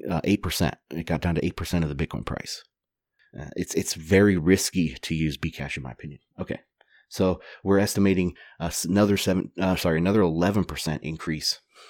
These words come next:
in about ten days for Bitcoin. That's for the, the difficulty adjustment. Okay, mempool for Bitcoin sitting at twenty-nine megabytes. Um, that's a little bit high, but we do see huge amounts of low value,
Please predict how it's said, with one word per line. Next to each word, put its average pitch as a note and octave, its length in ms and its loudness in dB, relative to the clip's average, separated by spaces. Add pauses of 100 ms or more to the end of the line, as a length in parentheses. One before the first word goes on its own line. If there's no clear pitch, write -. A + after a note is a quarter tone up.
(180)
in E2 160 -2
about D#2 260 0
ten E2+ 220 0
days D#2+ 300 -2
for C2 140 -10
Bitcoin. - 440 -14 (500)
That's D#2 160 -6
for F2 120 -6
the, C#2+ 160 -8 (100)
the C2+ 280 -8 (220)
difficulty - 600 -10
adjustment. - 840 -10 (960)
Okay, - 160 2
mempool G#2 480 2
for G#2 120 -6
Bitcoin G2 400 -2 (280)
sitting G2 200 0
at - 80 -4
twenty-nine F#2 500 2
megabytes. E2+ 560 -4 (440)
Um, F2 300 -4 (440)
that's B2+ 180 6
a C3+ 40 2
little B2 140 2
bit G#2 100 4
high, E2+ 320 2 (1040)
but G2 100 2
we F#2+ 120 4
do G#2 160 2
see G#2+ 180 0
huge G2+ 300 0
amounts F2+ 320 0
of D#2+ 160 -12
low E2+ 540 -2 (760)
value, E2+ 600 -2